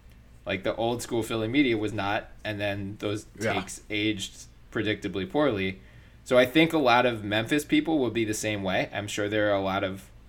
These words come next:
Speaker 1: Memphis people out there. I know Matt Moore of the Action Network is one of them, who's like, you know, he's defended them not blowing it up for three years,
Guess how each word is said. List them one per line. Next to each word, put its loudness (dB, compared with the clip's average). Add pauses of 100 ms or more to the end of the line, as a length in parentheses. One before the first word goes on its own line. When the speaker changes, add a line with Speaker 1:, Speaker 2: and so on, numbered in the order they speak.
Speaker 1:
Memphis -4
people -2
out 0
there. 2
I -2
know -2
Matt -2
Moore -4
of -4
the 0
Action -2
Network -4
is -6
one 0
of -2
them, -2 (600)
who's 0
like, 0
you -8
know, -2
he's -2
defended -2
them 0 (600)
not 6
blowing 2
it 2
up 2
for -8
three 0
years, 0